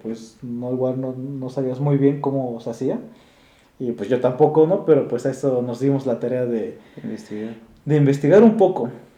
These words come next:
Speaker 1: así que yo creo que les vamos a leer unas
Speaker 2: Con confianza, Chris.
Speaker 1: unas... Unas que encontramos y
Speaker 2: Vamos a sacar el
Speaker 1: obviamente yo creo
Speaker 2: acordeón.
Speaker 1: que,
Speaker 2: <laughs>
Speaker 1: exactamente, yo creo que depende también del,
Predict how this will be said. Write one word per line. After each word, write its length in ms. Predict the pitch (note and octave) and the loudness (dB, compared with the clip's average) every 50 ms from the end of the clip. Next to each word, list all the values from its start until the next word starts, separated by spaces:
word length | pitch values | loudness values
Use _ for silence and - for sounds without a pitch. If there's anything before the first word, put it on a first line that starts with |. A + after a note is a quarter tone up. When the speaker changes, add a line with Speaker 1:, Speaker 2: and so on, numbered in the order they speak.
| _ _ _ _ _ _ _ _ | _ _ _ _ _ _ _ _
Speaker 1:
así 300 | C3 B2 - - D3 C#3+ D3 - | -12 -12 -10 -10 -12 -12 -8 -2
que 600 | C#3+ C#3 C3 B2+ B2 A#2+ A#2 A2+ G#2+ A2+ A#2+ A#2+ B2 B2+ - - | 0 2 2 2 0 -2 -2 -4 -4 -6 -8 -10 -14 -16 -8 -6
yo 120 | C#3 C3+ | -6 -4
creo 160 | - C#3 C#3 | -2 -4 -4
que 100 | C3+ C#3 | -4 -4
les 180 | A#2+ A#2 A#2 A#2+ | -4 -4 -4 -4
vamos 440 | A#2+ A#2+ B2 C3 C3+ C3 B2 - - | -4 -2 -2 0 -2 -2 -4 -6 -6
a 120 | A#2 A2+ | -6 -4
leer 240 | A2 A2 A#2 A#2+ C3+ | -4 -4 -4 -4 -4
unas 480 | C3 B2+ B2 - C#3+ - - - _ _ _ _ _ - - D3+ C#3+ - | -6 -8 -8 -10 -14 -16 -20 -20 _ _ _ _ _ -20 -20 -20 -18 -14
Speaker 2:
Con 160 | - G#2+ A2 G#2+ | -12 -12 -12 -12
confianza, 460 | - G#2+ G2+ A2 B2+ B2+ A#2+ B2 A#2+ - | -12 -14 -14 -10 -10 -10 -10 -10 -14 -14
Chris. 280 | - C3 C3 - - _ _ _ _ _ | -16 -16 -18 -18 -20 _ _ _ _ _
Speaker 1:
unas... 640 | B2+ C3 C3 B2 A#2 - - - - - - - _ _ _ - | -8 -6 -4 -4 -6 -6 -8 -12 -18 -20 -20 -20 _ _ _ -6
Unas 240 | E3 D#3+ D#3+ C#3 | -4 -4 -4 -2
que 100 | - D3 | -2 -2
encontramos 720 | C#3+ B2 - A#2 A#2 A2+ A#2 A2+ A#2+ B2 C3+ E3 F3+ E3+ - | -2 0 0 -2 0 0 2 2 2 2 0 -2 -4 -4 -4
y 140 | C#3 B2 A#2+ | -4 -4 -2
Speaker 2:
Vamos 160 | A2+ G#2+ G#2+ | -2 -2 0
a 40 | A2+ | 2
sacar 160 | A2+ C3 A#2+ | 4 6 6
el 80 | A#2 A2+ | 6 6
Speaker 1:
obviamente 160 | A2 G2+ - | 4 4 4
yo 200 | D3 A#2 A#2 A#2+ | 4 6 6 8
creo 0 | B2+ C3+ - | 8 6 6
Speaker 2:
acordeón. 20 | - | 6
Speaker 1:
que, 360 | - C#3 C3+ B2 A#2 A2+ - - - C#3 C#3 | 4 4 4 4 2 0 0 0 -2 -2 0
Speaker 2:
<laughs> 200 | - D#3 D3+ C#3+ D3 | 0 -2 0 2 4
Speaker 1:
exactamente, 840 | C#3+ D#3 C#3+ C#3+ B2+ C3+ C#3 C#3+ D3 D3 C#3+ D3 D#3+ F#3 - - - - - _ _ _ _ _ _ _ | 4 4 4 6 4 4 4 4 2 0 -2 -2 -4 -4 -6 -10 -14 -20 -20 _ _ _ _ _ _ _
yo 160 | C#3+ C#3+ C#3 | -4 -4 0
creo 240 | C#3+ D3+ D3 C#3+ D3 | 0 0 0 0 -2
que 720 | - C3+ B2+ B2 A#2+ A#2 A#2 A2+ A2 G#2+ G#2+ G#2+ G#2+ A#2 A2+ | -2 -2 0 0 0 0 -2 -2 -2 -4 -4 -4 -4 -2 -2
depende 440 | A#2+ A2+ A2+ C3+ C#3 C#3+ C#3 C#3+ C#3 | -2 0 2 4 4 6 6 6 6
también 360 | C#3 C#3 C3 C#3 C#3 C#3+ C#3+ | 4 2 2 2 2 2 2
del, 520 | C#3 C3+ B2+ B2 A#2+ A#2 A2+ A2+ - - | 2 2 2 0 -2 -4 -6 -8 -10 -16